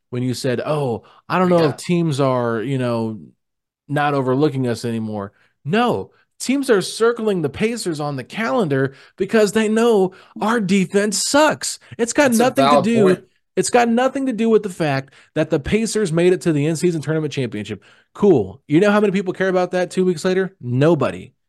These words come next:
Speaker 1: You know why? Because it doesn't really matter that much. What matters is this team has a defensive problem. And until they get it figured out, teams are gonna continue to be like, "Oh, I can score sixty-four points on them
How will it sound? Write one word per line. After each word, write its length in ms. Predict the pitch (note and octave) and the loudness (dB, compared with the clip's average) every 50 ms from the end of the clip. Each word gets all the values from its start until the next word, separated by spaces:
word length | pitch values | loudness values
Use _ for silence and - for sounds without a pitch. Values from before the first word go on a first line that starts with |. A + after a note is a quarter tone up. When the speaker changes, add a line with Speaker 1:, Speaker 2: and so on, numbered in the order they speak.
| _ _ _ _ _ _ _ | _ _ _ _ _ _ _
Speaker 1:
You 100 | - C3+ | -2 0
know 180 | C#3+ D#3 D#3+ D#3+ | 2 2 4 4
why? 360 | E3 E3 E3+ F3 F#3+ G#3 F#3+ | 4 4 2 2 0 0 -2
Because 300 | D#3+ D#3 C#3 F3 E3+ D#3+ | -4 -2 0 2 2 4
it 40 | D#3+ | 4
doesn't 240 | E3+ F3+ F#3 F3+ D3+ | 4 4 4 2 0
really 220 | F3 E3+ E3+ E3 | 0 -2 -2 -2
matter 440 | D#3 C#3+ C3+ C3 C#3 C#3 B2+ A#2 G#2 | -2 0 0 0 0 0 0 0 0
that 180 | G2+ F#2 D#2 F2+ | -2 -4 -4 -6
much. 340 | G2+ F#2+ - G2+ - - - _ _ _ _ - | -8 -8 -8 -10 -12 -18 -20 _ _ _ _ 0
What 140 | D3+ F3 E3 | 0 2 2
matters 400 | E3 E3 E3+ F3 F3 F3 C#3 D#3+ | 2 2 2 2 0 0 2 0
is 200 | D#3+ D3 C3+ C3 | 0 0 0 0
this 240 | F3 F#3+ F#3 - | 0 0 0 -2
team 260 | - - - F#3+ G3 F3 | -6 -6 -4 -4 -4 -2
has 220 | D#3+ D#3+ D3+ C#3+ | -2 -2 -2 -4
a 40 | C3+ | -4
defensive 680 | B2 C3 B2 - - E3+ F3 E3 - E3 C#3+ A#2 - | -4 -6 -6 -4 -4 -4 -4 -4 -4 -6 -6 -6 -8
problem. 580 | - - D3 D3 D3+ D3 C3+ A#2 G2 A2+ - - _ _ _ _ _ _ _ _ | -8 -4 -2 0 0 -2 -2 -4 -8 -10 -12 -16 _ _ _ _ _ _ _ _
And 220 | - C#3 C#3 C3+ B2+ | -8 -6 -4 -4 -4
until 300 | B2 A#2 - F3 G3 G3+ | -6 -6 -4 -4 -2 0
they 120 | G3+ G3 | 0 0
get 140 | D#3+ F3+ E3+ | 0 0 0
it 140 | D#3 A#2+ - | 0 -2 -4
figured 420 | - - E3+ D#3+ C#3 C3+ A#2 G#2+ | -2 0 0 2 2 2 0 0
out, 420 | A2+ B2+ C#3+ E3+ F#3+ F#3+ - - _ _ _ _ _ _ _ _ - C3+ | 0 0 0 0 -2 -4 -6 -12 _ _ _ _ _ _ _ _ -20 -8
teams 280 | - - F#3+ G3+ F3 F#3 | -2 -2 0 0 2 0
are 60 | E3+ | 0
gonna 180 | F3 E3+ E3 C#3 | 0 0 -2 -2
continue 340 | D3 C3 C3+ D#3 D#3+ D3+ | -4 -4 -4 -4 -2 -2
to 80 | C#3 B2+ | -2 -2
be 100 | C3+ C#3 | 0 -2
like, 240 | C3 A#2+ A2+ - - - | -2 -2 -4 -8 -10 -6
"Oh, 360 | C#3 E3 E3+ C3 F#2 - - _ _ _ _ - | -4 -2 -2 -2 -4 -8 -12 _ _ _ _ -8
I 160 | - C3 D#3+ | -6 -6 -4
can 160 | - A3 G#3+ | -4 -4 -6
score 300 | - - - F3+ B2+ - | -6 -4 -4 -4 -4 -4
sixty-four 640 | - - - F3+ F3 - - G#3 F#3 - E3+ D3 A#2+ | -6 -8 -6 -8 -8 -6 -6 -6 -4 -2 -2 -4 -4
points 340 | - - D3 E3+ F#3 F3+ - | -2 -2 -2 -2 -2 -2 -4
on 140 | G3 G#3 | -4 -2
them 180 | G#3+ A3 A3 | -2 -2 -4